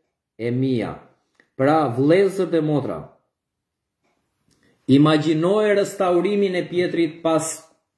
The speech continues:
tri herë mohimi, kur ai shkoi për të ndjekur Krishtin nga mbas, kur Krishtin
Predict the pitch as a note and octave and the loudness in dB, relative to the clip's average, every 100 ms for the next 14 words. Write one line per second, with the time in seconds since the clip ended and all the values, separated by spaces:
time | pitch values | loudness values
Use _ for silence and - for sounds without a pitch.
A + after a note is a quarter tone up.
0 | _ - G#3+ A#3 - G3 G3 F3 D3+ D#3+ | _ -2 0 0 2 4 4 2 2 0
1 | D3 F#3 E3 A2+ E2 - _ _ _ _ | 0 0 -2 -4 -8 -18 _ _ _ _
2 | C#3+ C#3+ D#3+ E3 - - F3+ F3+ - E3 | -2 2 2 0 -4 -2 2 2 2 -2
3 | D#3 D3 C#3 D#3+ D#3 D#3+ D3+ D3+ - _ | 0 0 2 0 2 2 0 0 -14 _
4 | _ E3+ E3+ D3+ D#3+ D3+ D3 D3 C#3+ C3+ | _ 0 0 0 -2 0 0 0 0 -2
5 | - C3+ B2+ D3+ D3 D3 C3+ | -4 -6 0 0 0 -2 -4